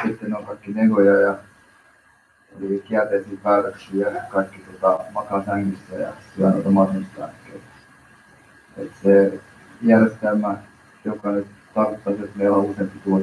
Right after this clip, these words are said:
ihminen, ää, monen vuoden tästä, tota,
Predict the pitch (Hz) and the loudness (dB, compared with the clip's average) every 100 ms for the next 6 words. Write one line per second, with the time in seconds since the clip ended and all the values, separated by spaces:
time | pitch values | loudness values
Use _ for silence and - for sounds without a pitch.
0 | 95 95 92 95 - - - - - - | 0 -6 -6 -12 -14 -20 -20 -20 -20 -20
1 | - - _ - - - - - - - | -20 -20 _ -20 -20 -20 -20 -20 -20 -20
2 | - 117 120 117 110 113 110 104 104 98 | -6 4 8 10 10 10 10 8 6 6
3 | 98 95 98 - 98 95 101 | 6 2 0 -4 -8 -4 -4